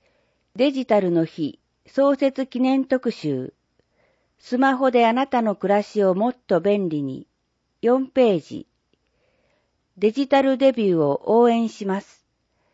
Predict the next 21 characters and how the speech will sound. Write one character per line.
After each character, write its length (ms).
ス 160
マ 180
ー 40
ト 140
フ 120
ォ 60
ン 120
教 280
室 280
開 300
催。 400
五 120
ペ 280
ー 80
ジ。 240
三 140
原 280
発 240
信 320
会 320
議 320